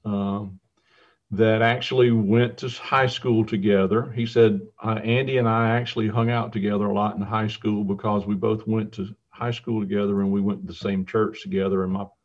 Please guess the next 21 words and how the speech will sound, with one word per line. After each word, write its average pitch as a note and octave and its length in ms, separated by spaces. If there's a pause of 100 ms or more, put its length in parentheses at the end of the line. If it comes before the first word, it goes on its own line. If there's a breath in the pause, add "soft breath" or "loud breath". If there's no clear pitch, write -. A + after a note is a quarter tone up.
my G#2 180
dad G2+ 340
worked G2 460
for F#2 220 (280)
Andy's A#2+ 440
dad F#2 440 (120)
at G2 260 (240)
First G#2 260
Baptist G2 460
of G2 140
Atlanta." - 480 (880 loud breath)
So C3 640
I B2+ 220
just A#2+ 360
began A#2+ 380
thinking, A#2 400
all C3 140
right, A#2+ 260
here's F#3+ 340
two D3 460 (500)
very, C3 720